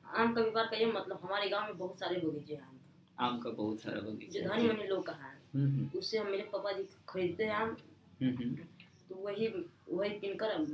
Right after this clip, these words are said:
Speaker 1: बाजार में पूरे बेचते हैं, बाजार में उगाते हैं, हर बाजार में।
Speaker 2: हम्म, हम्म। तो आपके पिताजी को फायदा होता है इसमें?
Speaker 1: हाँ, फायदा होती है, मेहनत करते हैं खूब, फायदा खूब होता है।
Speaker 2: हम्म, हम्म। तो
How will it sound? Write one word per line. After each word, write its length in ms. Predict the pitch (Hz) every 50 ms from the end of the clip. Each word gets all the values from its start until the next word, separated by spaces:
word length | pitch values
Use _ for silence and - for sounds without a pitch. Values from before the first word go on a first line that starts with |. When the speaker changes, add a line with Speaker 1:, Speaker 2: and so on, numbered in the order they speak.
| 147 - 147
Speaker 1:
बाजार 280 | 151 170 185 190 185 196
में 80 | 180
पूरे 220 | - - 175 180 165
बेचते 300 | 156 175 170 170 196 190
हैं, 80 | 165
बाजार 220 | 180 180 175 180 185
में 260 | 180 185 175 - - - -
उगाते 280 | 170 160 160 160 -
हैं, 100 | - 165 160
हर 100 | 175 160
बाजार 220 | 160 165 156 151 147
में। 140 | 151 156
Speaker 2:
हम्म, 220 | 160 160 - 143 131
हम्म। 220 | 127 127 - - - - - - - _ _
तो 60 | - 139
आपके 200 | 135 135 156 151
पिताजी 380 | 151 151 151 151 151 151 151
को 100 | 156 151
फायदा 340 | - 156 131 131 135 147 151
होता 320 | 147 139 123 120 120 175
है 180 | 202 214 226 202
इसमें? 340 | 165 135 - - 107 101 - - - -
Speaker 1:
हाँ, 100 | 214 220
फायदा 360 | 220 - 170 185 180 185 220 196
होती 260 | 185 185 180 - 220
है, 160 | 220 214 196 180 - - - - _ _ -
मेहनत 340 | 185 190 190 190 214 214 -
करते 240 | 196 185 180 175 208
हैं 240 | 202 208 208 190 175
खूब, 480 | - - - 190 190 190 185 165 151 147 165 175 170 170 -
फायदा 240 | 170 165 170 165 190
खूब 240 | 180 - - 165 151 151
होता 180 | 151 151 147
है। 60 | 143 139
Speaker 2:
हम्म, 440 | 139 135 135 139 - - - -
हम्म। 100 | - - - - - - - - - - - -
तो 320 | 160 165 165 160 -